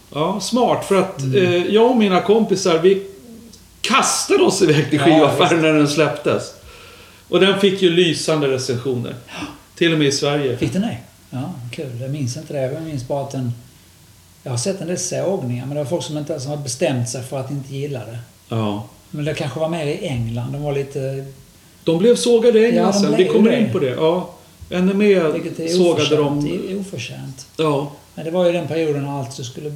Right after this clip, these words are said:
Speaker 2: Alltså de, de försökte hitta den konstnärliga meningen i saker liksom, och glö-, glömde lyssna på vad det egentligen var de höll på med.
Speaker 1: Mm.
Speaker 2: Att, ehm, jag min-, jag kan inte, jag minns en recension där de skrev liksom, "March in wear,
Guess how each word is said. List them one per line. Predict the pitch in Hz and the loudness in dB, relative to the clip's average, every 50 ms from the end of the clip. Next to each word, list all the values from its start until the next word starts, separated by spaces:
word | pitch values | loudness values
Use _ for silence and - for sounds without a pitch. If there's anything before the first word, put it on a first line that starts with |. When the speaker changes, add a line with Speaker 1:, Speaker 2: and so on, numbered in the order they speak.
| 156 180 190 196 | -12 -12 -14 -14
Speaker 2:
Alltså | 160 131 - 156 | -14 -14 -12 -12
de, | 151 139 135 123 123 - - - - - - _ - | -10 -8 -8 -8 -8 -10 -14 -20 -20 -20 -20 _ -16
de | 175 139 | -14 -12
försökte | - 156 160 147 139 143 | -12 -10 -10 -8 -6 -6
hitta | 120 147 151 - - 151 | -6 -6 -6 -6 -6 -6
den | 131 135 | -6 -6
konstnärliga | 131 - 156 151 147 123 - 165 143 139 135 | -8 -8 -8 -8 -8 -8 -8 -8 -6 -6 -4
meningen | 131 135 135 147 151 147 143 131 127 123 | -4 -4 -4 -4 -6 -6 -6 -6 -6 -6
i | |
saker | 123 - 151 147 135 - - 123 | -6 -8 -8 -8 -10 -10 -12 -12
liksom, | 123 120 - 135 135 135 | -10 -10 -10 -10 -8 -8
och | 135 143 - 180 190 202 202 - - - - - | -8 -10 -12 -14 -16 -16 -18 -20 -20 -20 -20 -14
glö-, | - 156 147 151 180 170 | -10 -8 -8 -8 -8 -8
glömde | 147 151 156 156 151 147 147 | -8 -8 -8 -8 -6 -6 -6
lyssna | 135 143 151 - - - - 139 117 | -6 -6 -8 -8 -10 -12 -12 -12 -12
på | 123 135 | -10 -10
vad | 135 131 139 | -8 -6 -6
det | 147 | -6
egentligen | 151 139 123 117 120 143 156 165 | -6 -6 -6 -8 -8 -10 -12 -10
var | 160 147 | -10 -8
de | 139 131 | -8 -6
höll | 123 120 | -6 -8
på | 117 127 | -8 -10
med. | 135 127 131 135 135 127 - - - | -12 -12 -12 -12 -14 -14 -16 -10 -4
Speaker 1:
Mm. | 143 135 127 117 110 110 117 - - _ _ _ _ _ _ _ _ | -2 0 2 2 0 -2 -4 -12 -20 _ _ _ _ _ _ _ _
Speaker 2:
Att, | - - 135 117 - - - | -20 -20 -20 -20 -18 -14 -12
ehm, | 131 123 123 123 120 117 113 - - _ _ _ _ _ _ _ _ _ _ _ _ _ _ _ _ _ _ _ _ _ _ | -10 -8 -6 -6 -4 -6 -6 -8 -14 _ _ _ _ _ _ _ _ _ _ _ _ _ _ _ _ _ _ _ _ _ _
jag | - 139 123 | -12 -8 -8
min-, | 117 113 - - 131 - 165 139 127 123 131 | -6 -6 -6 -8 -8 -8 -10 -10 -12 -12 -12
jag | 117 | -10
kan | 131 123 120 | -8 -8 -10
inte, | - - 165 | -10 -10 -8
jag | 156 147 147 | -6 -4 -2
minns | 165 165 147 - | -2 -2 -2 -2
en | 170 160 | -2 -2
recension | 151 147 117 - 131 117 120 - - 165 127 120 120 123 | -2 -4 -4 -4 -4 -6 -6 -6 -8 -8 -6 -6 -6 -6
där | 123 127 | -6 -6
de | 131 123 | -8 -10
skrev | 123 - 156 139 127 123 | -12 -10 -10 -10 -8 -10
liksom, | 117 113 - 131 131 123 - - - - - - - - - - - _ _ _ _ _ | -10 -10 -12 -12 -12 -14 -16 -20 -20 -20 -20 -20 -20 -20 -20 -20 -20 _ _ _ _ _
"March | - 147 147 151 147 139 123 120 - - - | -10 -8 -4 -4 -4 -4 -4 -6 -6 -8 -6
in | 143 139 139 139 | -6 -6 -6 -4
wear, | 151 156 139 123 113 107 110 113 113 | -4 -4 -4 -4 -6 -10 -12 -16 -18